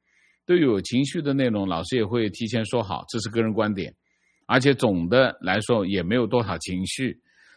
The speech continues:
是根据已有的证据合理推测。明显看出来老师是从事过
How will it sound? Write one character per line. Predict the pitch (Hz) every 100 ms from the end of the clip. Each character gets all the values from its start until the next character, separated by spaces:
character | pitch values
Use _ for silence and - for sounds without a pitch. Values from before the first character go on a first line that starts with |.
| -
是 | - 123
根 | 139 143
据 | 135
已 | 113 117
有 | 139 98
的 | 92
证 | 90 151 120
据 | 101 104
合 | 92 113
理 | 131
推 | 135 113
测。 | 110 139 - _ _ _ _
明 | 110 170
显 | 180 110
看 | 135 135
出 | 113
来 | 113 110
老 | 107 90
师 | 85 127
是 | 113 113
从 | - 98
事 | 120 - 127
过 | 120 104